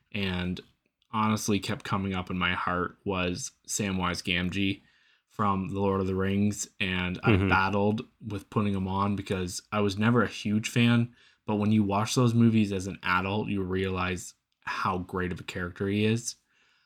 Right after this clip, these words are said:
Speaker 1: Um, so he was definitely one. Uh, Clear Rivers, it was one I was thinking of from Final Destination. It's kind of a random, another horror one. Uh, Rocket
Speaker 2: Oh, yeah.
Speaker 1: Ra-,
Speaker 2: Yeah, that makes
Speaker 1: Ra-,
Speaker 2: sense.
Speaker 1: yeah.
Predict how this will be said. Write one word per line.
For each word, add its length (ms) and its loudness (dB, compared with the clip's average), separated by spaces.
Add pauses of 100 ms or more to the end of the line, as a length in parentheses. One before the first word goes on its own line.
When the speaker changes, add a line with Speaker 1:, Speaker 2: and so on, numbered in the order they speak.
(200)
Speaker 1:
Um, 500 -4 (460)
so 380 -2
he 220 8
was 140 8
definitely 640 2
one. 640 0 (420)
Uh, 300 -2 (180)
Clear 320 6
Rivers, 720 4 (140)
it 120 -2
was 220 4
one 240 4
I 60 6
was 120 2
thinking 320 4
of 80 2
from 200 -4
Final 280 2
Destination. 680 0
It's 120 -2
kind 200 -4
of 80 -6
a 120 -4
random, 680 -4
another 300 -6
horror 420 -4
one. 440 -4 (540)
Uh, 140 -2
Rocket 380 4
Speaker 2:
Oh, 20 2
yeah. 140 4
Speaker 1:
Ra-, 160 0
Speaker 2:
Yeah, 160 0
that 100 0
makes 160 4
Speaker 1:
Ra-, 80 2
Speaker 2:
sense. 120 2
Speaker 1:
yeah. 320 -2